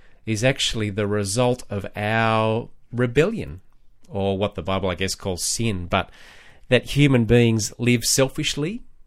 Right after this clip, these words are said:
We live in the rejection of God. We live, um, in relationships which sometimes look good and at other times are really deep and painful.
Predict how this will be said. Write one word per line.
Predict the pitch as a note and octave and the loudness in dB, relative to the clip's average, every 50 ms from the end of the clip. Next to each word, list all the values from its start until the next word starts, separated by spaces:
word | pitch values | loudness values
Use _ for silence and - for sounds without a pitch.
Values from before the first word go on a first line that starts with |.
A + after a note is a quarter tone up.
| - | -18
We | - G#2+ G#2+ G#2+ | -10 -6 -4 -2
live | G2+ A2 A2+ G2+ | 0 0 0 2
in | A2+ G#2 G#2 | 0 0 -2
the | G2 F#2+ | -2 -2
rejection | F#2+ E2+ - A#2+ A#2+ - - - A#2 | -4 -4 -2 -2 -2 -2 -2 -4 -4
of | G2+ G2 | -4 -2
God. | G2+ A#2 A2 A2 A#2 A#2+ A#2+ A#2 | 0 2 2 4 4 4 4 2
We | G2 F#2 E2+ | 0 -4 -4
live, | E2+ F#2+ G2+ G2+ F#2+ - - - - - - - - - - - | -2 0 -2 -2 -2 -6 -16 -18 -20 -20 -20 -20 -20 -20 -16 -10
um, | - F2+ F#2 F2 F2 E2+ - - - - - _ _ - - | -6 -4 -4 -4 -4 -8 -12 -14 -20 -20 -20 _ _ -10 -4
in | C#3 C#3 C#3 C#3+ C#3+ C#3+ | -2 0 2 2 2 2
relationships | C#3+ D3 D3+ D3+ E3 D#3+ - E3 D3+ - - C3+ B2+ - - - - | 2 4 4 4 2 2 0 -2 -2 -2 -2 -4 -4 -4 -6 -6 -4
which | B2+ B2+ B2 - - - | -4 -4 -4 -4 -6 -2
sometimes | - E3+ F#3 G#3 G3+ D#3+ B2+ A#2 | 0 2 2 2 2 0 0 2
look | A#2+ A2+ G#2 | 0 -4 -4
good | - A2 A2+ A#2+ D3+ D3+ - - - | -2 0 2 2 2 2 0 -6 -6
and | - A2 A2 | -4 -4 -2
at | A2 | 0
other | A#2+ A#2+ G#2 | 0 0 0
times | G2+ - G#2+ G#2+ G2 F#2 | -2 -2 -4 -4 -4 -4
are | F#2+ F#2+ | -4 -4
really | F#2+ G2+ G2+ G2 G2 F2+ | -4 -2 -2 -2 -4 -6
deep | E2 - F#2 F#2 F#2 - - | -6 -4 -4 -4 -4 -6 -8
and | - E2+ D#2+ | -10 -10 -8
painful. | - - - F2 F2 F2 - - C2+ C#2+ G2 | -6 -6 -6 -6 -6 -8 -8 -10 -10 -10 -10